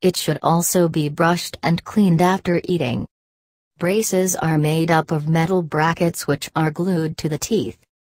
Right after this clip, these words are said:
It is tied together using wires and tiny rubber bands.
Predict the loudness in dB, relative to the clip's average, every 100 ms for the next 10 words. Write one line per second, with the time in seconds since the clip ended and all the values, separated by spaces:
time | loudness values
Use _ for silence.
0 | _ _ 0 0 0 -2 -2 0 0 -2
1 | -2 0 0 0 0 2 4 4 0 -2
2 | -2 0 0 0 0 -2 -4 -4 0 2
3 | 4 2 2 0 0 0 0 -2 -4 -6
4 | -8 -8